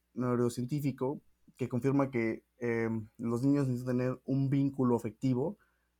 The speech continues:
eh, con su maestro o con su, pues sí, con su profesor, para realizar un, un buen aprendizaje, ya que, eh,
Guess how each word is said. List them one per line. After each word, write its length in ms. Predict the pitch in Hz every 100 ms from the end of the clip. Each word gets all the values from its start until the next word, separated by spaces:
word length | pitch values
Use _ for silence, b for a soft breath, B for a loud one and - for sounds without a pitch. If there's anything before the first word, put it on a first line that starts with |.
| _ _ _ -
eh, 320 | 117 113 110
con 200 | 117 113
su 140 | 117
maestro 540 | 113 117 123 123 135 135
o 180 | 123 110
con 260 | 117 113
su, 760 | 113 113 110 110 110 107 110 117 _
pues 160 | 160 160
sí, 100 | 202
con 140 | 127
su 100 | 117
profesor, 420 | 120 113 135 156 _ _ _ _ _ -
para 240 | 120 117
realizar 380 | 117 113 131 127
un, 340 | 123 123 120
un 160 | 127 127
buen 160 | 123 123
aprendizaje, 560 | 117 113 117 131 117 - _ _ _
ya 160 | 123 123
que, 360 | 131 123 113 110 _ _ _ 113
eh, 380 | 117 113 110